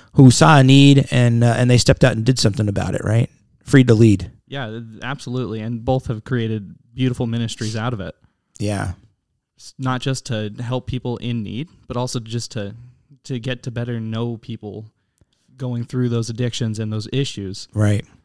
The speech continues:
Speaker 2: So it, it definitely opened, they saw a need, and then instead of, like, going after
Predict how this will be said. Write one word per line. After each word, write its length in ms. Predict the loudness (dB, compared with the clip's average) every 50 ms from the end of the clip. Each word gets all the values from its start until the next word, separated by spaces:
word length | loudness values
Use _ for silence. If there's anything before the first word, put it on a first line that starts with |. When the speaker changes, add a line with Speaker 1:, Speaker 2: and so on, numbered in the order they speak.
| _
Speaker 2:
So 320 | _ -8 -8 -6 -6 -8 -10 -14 -16 -14
it, 80 | -10 -8 -8 -6 -6
it 200 | -6 -6 -6 -4 -4
definitely 340 | -4 -6 -4 -4 -4 -4
opened, 460 | -4 -4 -4 -4 -4 -4 -6 -6 -6 -6
they 100 | -6 -6
saw 260 | -6 -6 -6 -6 -6
a 60 | -4
need, 360 | -4 -4 -2 -2 -4 -4 -4 -4
and 120 | -4 -4
then 80 | -2 -2
instead 340 | -4 -6 -6 -6 -8 -6 -6
of, 140 | -6 -6 -6
like, 300 | -8 -10 -10 -12 -16 _ _ _ _ _ _ _ _ _ _ _ _
going 320 | -8 -6 -4 -4 -4 -6 -6
after 760 | -6 -8 -8 -8 -6 -6 -4 -4 -4 -4 -6 -8 -10 -12